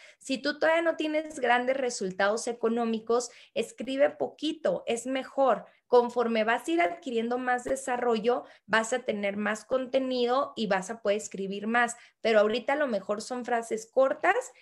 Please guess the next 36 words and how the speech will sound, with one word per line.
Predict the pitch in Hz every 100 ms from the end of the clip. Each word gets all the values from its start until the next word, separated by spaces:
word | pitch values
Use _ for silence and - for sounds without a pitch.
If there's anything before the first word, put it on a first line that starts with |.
| _
y | 214 220
que, | 208 190
y | 190 214
que | 202
puedan, | 196 208 214 233
este, | 214 - - 190 175 170 170 - _ _ _ _ _ _ -
accionar | 208 208 214 196 202
en | 226
las | 220
personas, | - 185 185 190 175 - -
¿vale? | 190 196 262 370 - _ _ _ _ - _ _ _ _ -
Aquí | 233 226 262
pues | 269 247
ya | 233
fue | 254 247
su, | 302 285 - _ 233
eh, | 254 247 247 240
publicaciones | 262 254 247 240 226 294 320 330
de | 294
negocio. | 226 202 247 311 349 349 392 - _ _ _ _ _ _ _ _ _ _ 180
Por | 226
ejemplo, | 247 233 233 247
el | 254
que | 262
está | 262
dando | 233 240
una | 226 220
presentación | 202 190 202 190 196 196 269 294 302 311 -
o | 226
si | 220
estás | - 220
dando | 233 226
una | 233 226
presentación | 220 196 202 185 185 214 208 185
por | 185
Zoom. | - 269 285 302 311